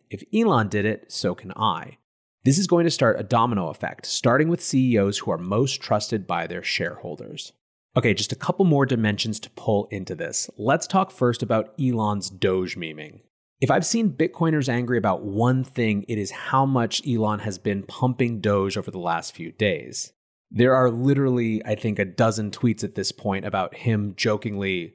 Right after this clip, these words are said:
or seemingly jokingly pumping Dogecoin. Now, I said in a tweet, and I think on this show, that in some ways to me, Doge at this point is just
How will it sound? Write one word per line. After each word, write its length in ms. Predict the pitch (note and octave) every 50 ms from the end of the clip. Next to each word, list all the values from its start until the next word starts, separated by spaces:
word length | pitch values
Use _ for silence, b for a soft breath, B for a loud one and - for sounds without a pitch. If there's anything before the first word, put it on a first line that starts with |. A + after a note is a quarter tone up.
| _ _ _
or 140 | - G#2 F2+
seemingly 560 | - - - B2 C3+ D#3+ G3 G3 G3+ G#3 G#3
jokingly 580 | E3 G3 F#3+ F#3+ F#3+ G#3 F#3+ G3 G3+ G#3 G3+ G3
pumping 640 | - - - - C#3+ B2+ B2 - C3 C3 C3 A#2+ G#2+
Dogecoin. 760 | - G#2 F#2+ G2+ F#2+ - - - - F2+ C#2 B1 - A#2 C3 _ _ _ _ _ _ _ _ -
Now, 280 | A#2 B2 A#2+ A#2 - -
I 80 | C#3 D3
said 300 | C#3+ - - G3 G#3+ G#3
in 200 | - C#3 C3 B2+
a 60 | B2
tweet, 380 | A#2+ - - - D3 C#3 C#3 A#2
and 100 | A2+ A2+
I 60 | A2
think 260 | - - A#3 G#3+ -
on 140 | D3 C3+ A#2+
this 100 | A2 G#2
show, 380 | - - - B2+ A#2+ A#2+ A2
that 200 | F#2+ A2+ A2 -
in 140 | - C#3+ C#3
some 340 | C3 - - G3 A#3 C4+ B3+
ways 320 | G#3 F#3 D#3+ C#3+ B2+ - -
to 200 | - - - G#2
me, 400 | F#2+ G2+ G2+ A2 B2+ D#3+ F#3 F3+ _ _ _ _ _ _ -
Doge 400 | A2 C#3 D#3 G3 A#3 C4 B3+ -
at 180 | G3 D#3+ - -
this 180 | C#3 C#3 C3+ -
point 260 | - D3+ C#3 C#3 A2
is 160 | G#2 A#2 A2+
just 240 | - B2 A2+ -